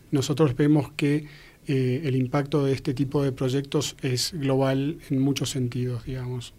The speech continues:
Obviamente, porque la contaminación que provocan los desechos eléctricos y electrónicos tiene impacto ambiental,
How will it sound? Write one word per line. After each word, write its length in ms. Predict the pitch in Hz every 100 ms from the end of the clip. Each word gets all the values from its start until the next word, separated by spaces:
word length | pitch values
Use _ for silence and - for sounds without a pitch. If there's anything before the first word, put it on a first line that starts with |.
| -
Obviamente, 680 | 143 139 143 147 160 156 156 - - -
porque 240 | 139 123
la 160 | 131 123
contaminación 760 | 131 131 135 131 123 147 147
que 100 | 151
provocan 720 | 151 139 139 135 151 139 135
los 460 | 131 123 123 - - -
desechos 680 | 127 139 123 139 131 - -
eléctricos 580 | 143 135 131 147 139 127
y 40 |
electrónicos 720 | 127 127 147 143 139 135 131 - -
tiene 440 | 143 139 135 131
impacto 400 | 135 131 135 143
ambiental, 600 | 139 135 131 156 147 165